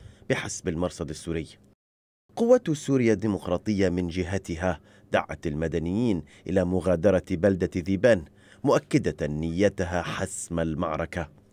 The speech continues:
وفي محاولة لاحتواء الموقف وخفض التصعيد بين الجانبين، أعلنت الخارجية الأمريكية تنظيم اجتماع بين مسؤولين أمريكيين وقوات قسد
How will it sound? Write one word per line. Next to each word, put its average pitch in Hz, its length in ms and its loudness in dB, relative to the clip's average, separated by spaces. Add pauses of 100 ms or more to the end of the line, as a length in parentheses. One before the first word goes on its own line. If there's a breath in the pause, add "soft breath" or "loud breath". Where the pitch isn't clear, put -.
(480 loud breath)
وفي 202 220 4
محاولة 208 640 4
لاحتواء 107 760 0
الموقف 92 560 -2
وخفض 90 540 -2
التصعيد 92 680 -4
بين 87 160 -2
الجانبين، 90 640 0 (500 loud breath)
أعلنت 92 460 2
الخارجية 90 760 -2
الأمريكية 95 800 0 (340 soft breath)
تنظيم 101 340 2
اجتماع 95 500 0
بين 87 360 0
مسؤولين 95 460 -2
أمريكيين 92 760 0 (280 loud breath)
وقوات 95 520 0
قسد 107 640 0